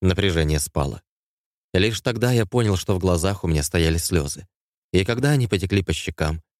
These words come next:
зрение, наконец, прояснилось. Похоже, вопрос с девушками был улажен.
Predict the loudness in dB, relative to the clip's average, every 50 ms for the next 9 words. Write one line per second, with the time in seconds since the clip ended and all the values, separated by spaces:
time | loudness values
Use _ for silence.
0 | _ _ _ _ -4 -2 0 2 2 2 0 0 -2 -2 -4 -4 -6 _ -2 -2
1 | -2 0 0 0 0 0 -2 -2 -4 -2 -2 -2 -2 -2 -2 -2 -2 -2 -6 -12
2 | -18 -18 _ _ _ _ _ _ _ _ _ _ _ _ _ _ _ _ _ _
3 | _ _ _ _ _ _ _ _ _ _ _ _ _ _ _ _ _ -2 -2 0
4 | 2 0 0 2 2 0 2 2 2 0 2 2 2 0 0 0 -2 -2 0 2
5 | 2 4 4 4 4 4 4 2 0 -2 -4 -6 -8